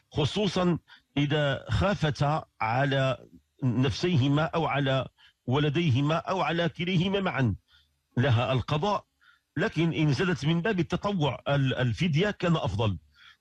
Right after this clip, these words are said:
ولكن إذا اكتفت بالقضاء فلا شيء عليها.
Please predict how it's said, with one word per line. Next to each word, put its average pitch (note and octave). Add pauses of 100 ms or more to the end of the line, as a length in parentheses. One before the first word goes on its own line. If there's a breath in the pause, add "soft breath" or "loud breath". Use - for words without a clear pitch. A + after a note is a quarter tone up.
ولكن D3+
إذا C#3+
اكتفت C#3
بالقضاء C3+
فلا C#3
شيء D#3
عليها. A2+